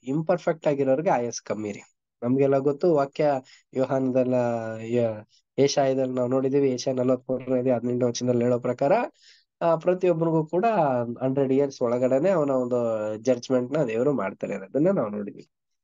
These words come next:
ನೆಕ್ಸ್ಟ್ ಮುಂದಿನ ಒಂದು ಪ್ಯಾರಾನ ನಾವ್ ನೋಡೋಣ. ಮುಂದಿನ ಪ್ಯಾರಾ, ಆ, ಯಾರ್ ಬಳಿ ಇದೆ ಟೆಕ್ಸ್ಟ್ ಬುಕ್?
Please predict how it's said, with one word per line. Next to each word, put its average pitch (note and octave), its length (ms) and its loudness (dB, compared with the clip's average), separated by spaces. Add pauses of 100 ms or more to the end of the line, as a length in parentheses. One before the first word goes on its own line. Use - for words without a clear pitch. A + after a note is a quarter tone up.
(200)
ನೆಕ್ಸ್ಟ್ D#3 400 0
ಮುಂದಿನ C#3 280 0
ಒಂದು A2 240 -4
ಪ್ಯಾರಾನ A2 320 -4
ನಾವ್ G2+ 320 -6
ನೋಡೋಣ. G#2+ 300 -4 (600)
ಮುಂದಿನ D3 300 0
ಪ್ಯಾರಾ, A#2+ 300 -4 (540)
ಆ, G#2 320 -8 (760)
ಯಾರ್ C#3 220 2
ಬಳಿ C3+ 220 0
ಇದೆ C3 200 0
ಟೆಕ್ಸ್ಟ್ B2+ 300 -8
ಬುಕ್? E3+ 480 0